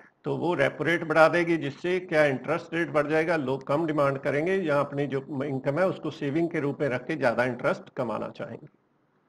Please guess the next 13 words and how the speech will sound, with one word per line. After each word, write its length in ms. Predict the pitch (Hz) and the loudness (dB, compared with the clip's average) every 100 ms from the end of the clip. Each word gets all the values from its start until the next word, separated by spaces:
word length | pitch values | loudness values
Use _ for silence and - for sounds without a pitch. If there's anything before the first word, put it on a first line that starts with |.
| _ _ _ _ _ _ _ _ _ 160 | _ _ _ _ _ _ _ _ _ 6
On 140 | 196 190 | 6 8
which 260 | 190 196 | 6 6
type 400 | - 180 175 175 | 2 4 6 6
of 120 | 190 180 | 2 2
borrowing 500 | 143 151 165 170 139 | 4 6 6 4 2
repo 380 | 131 143 151 147 | 2 2 2 0
rate 460 | 147 147 - 143 | 0 -4 -8 -8
is 20 | |
charged 760 | - - _ 139 131 131 - - | -8 -18 _ 0 2 0 -6 -4
by 180 | 127 147 190 _ _ _ _ _ _ _ _ _ _ _ 131 | -2 -2 -8 _ _ _ _ _ _ _ _ _ _ _ -6
for 120 | 131 | -4
a 80 | 196 | -6
short 320 | - 117 | -4 -4